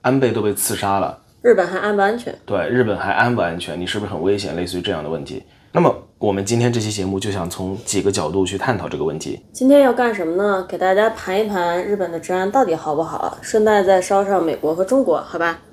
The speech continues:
Speaker 1: 当然也是结合我们自身的经历，以及发生在我们周围的真实事件和案件。第一个问题，当一个国家的重要人物、重要首脑级人物被轻易的接近，甚至是刺杀，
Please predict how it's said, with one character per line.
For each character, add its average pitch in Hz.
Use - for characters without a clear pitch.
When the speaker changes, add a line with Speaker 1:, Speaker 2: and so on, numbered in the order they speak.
Speaker 1:
当 110
然 117
也 101
是 95
结 98
合 113
我 98
们 76
自 101
身 104
的 101
经 104
历， 98
以 98
及 95
发 120
生 123
在 120
我 95
们 67
周 110
围 98
的 90
真 113
实 104
事 104
件 90
和 82
案 98
件。 85
第 160
一 -
个 165
问 131
题， -
当 214
一 196
个 185
国 123
家 151
的 151
重 151
要 98
人 82
物、 104
重 117
要 98
首 90
脑 107
级 80
人 73
物 82
被 123
轻 165
易 147
的 104
接 143
近， 131
甚 123
至 104
是 101
刺 -
杀， 95